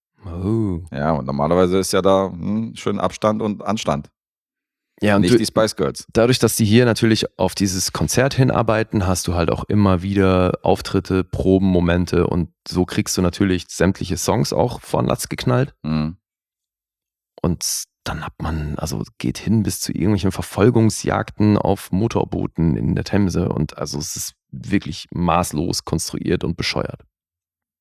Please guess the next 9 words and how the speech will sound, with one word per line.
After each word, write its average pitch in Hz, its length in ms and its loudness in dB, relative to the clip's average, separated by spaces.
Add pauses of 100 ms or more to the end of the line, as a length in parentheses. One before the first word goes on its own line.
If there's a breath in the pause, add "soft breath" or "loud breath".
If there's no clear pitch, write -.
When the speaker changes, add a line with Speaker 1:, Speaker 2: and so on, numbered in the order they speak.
(200)
Speaker 2:
Na 69 160 -8
super. 67 280 -14 (120)
Speaker 1:
Aber 117 220 2
es 165 80 0
passiert 151 300 4
die 131 40 0
ganze 92 260 2
Zeit - 280 0
was 110 240 0